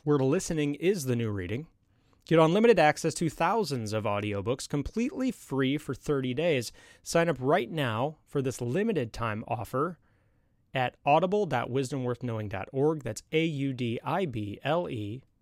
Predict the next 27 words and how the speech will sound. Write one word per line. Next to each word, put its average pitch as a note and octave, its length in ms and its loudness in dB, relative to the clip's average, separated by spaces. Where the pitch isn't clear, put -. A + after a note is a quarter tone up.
dot A2 240 -2
wisdom C#3+ 260 -2
worth D#3 160 -4
knowing A2+ 380 -6
dot A#2+ 240 0
org. D3 400 0
<clears throat> - 640 -16
If C#3+ 120 4
liberty G3+ 320 8
means F3+ 300 4
anything F#3 480 2
at D#3 80 4
all, A2 320 0
it B2+ 80 -2
means C3+ 220 2
the C#3+ 100 2
right C3 360 2
to D#3 100 -4
tell C3 260 0
people B2+ 380 -4
what A#2 180 -4
they A2+ 100 0
do B2 160 -4
not C3+ 380 0
want B2 220 -6
to B2+ 100 -4
hear. G#2+ 400 -6